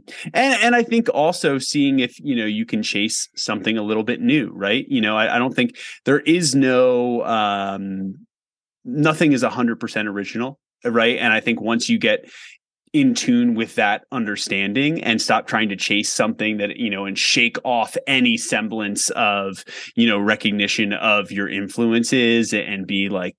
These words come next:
completely your own, um, and realize that it's actually, you can use the same five ingredients, but make something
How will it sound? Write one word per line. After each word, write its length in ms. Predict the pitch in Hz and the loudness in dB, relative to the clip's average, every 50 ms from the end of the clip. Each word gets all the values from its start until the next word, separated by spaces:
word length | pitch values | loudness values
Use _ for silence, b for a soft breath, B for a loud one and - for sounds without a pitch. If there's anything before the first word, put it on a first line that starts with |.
| - | -6
completely 480 | - 117 110 - - 147 139 101 120 113 | -2 -2 0 2 2 2 2 2 2 0
your 200 | 98 101 110 - | 0 0 -2 0
own, 480 | 117 147 147 135 120 113 110 107 107 113 B B B B B B B | 2 2 4 4 4 4 4 2 0 -2 B B B B B B B
um, 400 | - 107 107 101 101 98 101 90 - | 0 0 2 2 2 0 -2 -2 -2
and 160 | 107 104 104 | -2 0 2
realize 440 | 104 104 104 104 101 101 98 92 - | 2 4 4 4 4 2 2 0 -4
that 100 | 98 98 | -4 -4
it's 180 | 95 - - - | -4 -4 -4 0
actually, 840 | 123 113 104 104 - - - 110 101 98 95 95 95 98 95 95 - - _ _ _ _ _ _ _ _ _ _ _ _ _ _ _ _ _ - - _ _ - | 2 2 2 2 0 -4 -4 -4 -2 -2 -2 -2 -2 -2 -4 -4 -6 -8 _ _ _ _ _ _ _ _ _ _ _ _ _ _ _ _ _ -20 -20 _ _ -8
you 100 | 110 104 | -8 -6
can 140 | - - 107 | -2 0 2
use 220 | 104 104 101 - | 2 2 0 0
the 80 | - 92 | 0 0
same 680 | - - 104 101 101 104 104 101 101 101 101 98 - - - | 0 0 0 2 2 2 2 2 2 0 0 -2 -4 -8 -16
five 400 | - - - 110 104 107 110 104 | -16 -10 -6 0 0 2 2 2
ingredients, 920 | 107 107 101 95 107 110 113 104 98 92 87 90 85 - - - - - _ _ _ _ _ _ _ _ _ _ _ _ _ - | 0 -2 0 2 2 2 4 4 2 0 0 -2 -2 -4 -4 -4 -6 -10 _ _ _ _ _ _ _ _ _ _ _ _ _ -2
but 140 | 110 110 113 | 0 2 2
make 240 | 110 98 98 90 - | 2 2 2 0 0
something 720 | - 107 92 92 87 - 98 92 90 92 95 92 80 | 0 2 0 0 -2 -4 -4 -4 -4 -4 -6 -6 -8